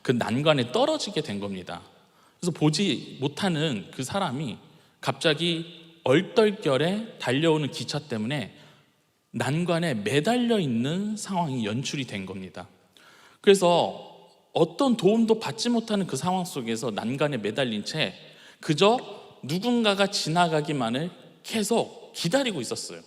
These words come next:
그래서 손에 힘이 빠져나가는 그때쯤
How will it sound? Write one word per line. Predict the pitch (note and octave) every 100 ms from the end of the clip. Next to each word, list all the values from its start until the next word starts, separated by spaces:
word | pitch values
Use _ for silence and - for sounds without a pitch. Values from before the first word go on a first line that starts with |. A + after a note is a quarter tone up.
| _ _ _ _ _ _ _ _ _ _ _
그래서 | G3+ F#3
손에 | - C#4+ C4
힘이 | A#3 - D#4 D4 A#3
빠져나가는 | C4 D4 D4+ C4+ A3 G#3 G3 G3 B2 - - _ -
그때쯤 | D#3+ - - - - G3 A#2+